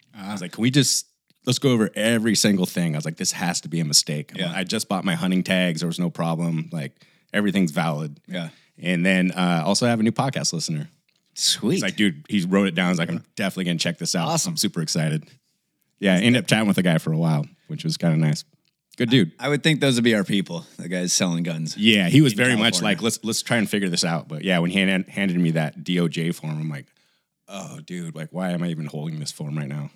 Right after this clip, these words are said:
Speaker 2: Like, why am I in this position?"
Speaker 3: We, you know, we joke about the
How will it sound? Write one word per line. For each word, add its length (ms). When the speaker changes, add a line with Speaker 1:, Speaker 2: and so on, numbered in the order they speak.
Speaker 2:
Like, 240
why 160
am 140
I 80
in 80
this 140
position?" 540
Speaker 3:
We, 160
you 60
know, 100
we 160
joke 320
about 340
the 160